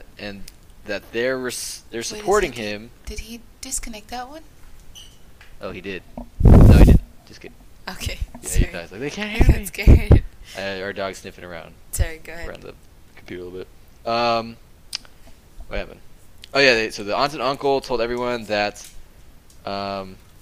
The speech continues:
Speaker 1: they're supporting him and won't come unless I make an exception for my nephew, but that will upset my guests and they'll call me a hypocrite.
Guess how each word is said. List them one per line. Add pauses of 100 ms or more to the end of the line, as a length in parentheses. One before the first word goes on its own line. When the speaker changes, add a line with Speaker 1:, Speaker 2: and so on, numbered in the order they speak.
(880)
Speaker 1:
they're
supporting (420)
him (640)
and
won't
come
unless
I
make
an
exception
for
my
nephew, (720)
but
that
will
upset
my
guests
and
they'll
call
me
a
hypocrite.